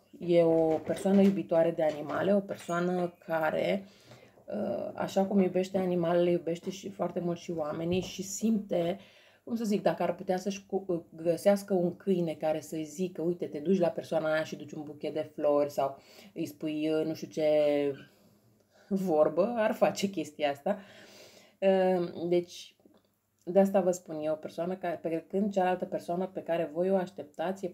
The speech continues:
un pic mai rece, e mai, și atunci, nu cred că e o persoană care să iubească atât de mult animalele. Mai mult aș putea spune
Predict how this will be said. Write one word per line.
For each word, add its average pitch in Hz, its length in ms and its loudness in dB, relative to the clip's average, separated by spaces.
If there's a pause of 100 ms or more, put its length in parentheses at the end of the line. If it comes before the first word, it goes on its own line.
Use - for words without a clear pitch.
un 165 200 -8 (240)
pic 208 240 -6
mai 170 300 -2
rece, 165 360 -4
e 180 80 -2
mai, 147 560 -4 (500)
și 170 100 -4
atunci, 196 480 -2 (1040)
nu 180 220 -2
cred 208 220 -2
că - 80 -6
e 175 60 2
o 165 40 0
persoană 180 380 -4
care 165 140 -2
să 160 120 -10
iubească 156 280 -2
atât 151 180 -6
de 156 80 -6
mult 156 260 -6
animalele. 156 680 0 (760)
Mai 175 180 0
mult 196 240 2
aș 196 100 2
putea 175 320 -4
spune 190 580 -2